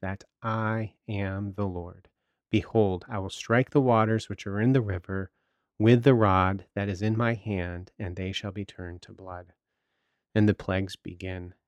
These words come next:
and God reveals himself in a way that he was previously unknown. This is great study material to know who God is. As we reflect back upon Exodus chapter three,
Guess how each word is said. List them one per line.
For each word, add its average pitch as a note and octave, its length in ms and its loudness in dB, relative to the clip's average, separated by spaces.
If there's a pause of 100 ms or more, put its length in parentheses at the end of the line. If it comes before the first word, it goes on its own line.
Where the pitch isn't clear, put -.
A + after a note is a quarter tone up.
and G#2+ 180 -4
God G#2+ 320 2
reveals C3 460 2
himself G2 580 -6
in A2 160 -4
a G#2 80 0
way G#2+ 300 0
that A2 140 -8
he G2 120 -6
was F2+ 140 -6
previously A2 880 -2 (100)
unknown. F#2+ 560 -8 (920)
This - 160 0
is F3+ 140 8
great B2 640 4 (220)
study A2 540 0
material F#2 760 -8 (540)
to G#2 120 0
know B2 760 0
who G2+ 580 -2 (420)
God F2+ 340 -10
is. - 440 -16 (600)
As A2 160 6
we A2+ 60 4
reflect A#2 540 4
back A2 320 0
upon G#2 640 -4
Exodus G#2+ 400 -6
chapter F2+ 340 -12
three, G#2 540 -6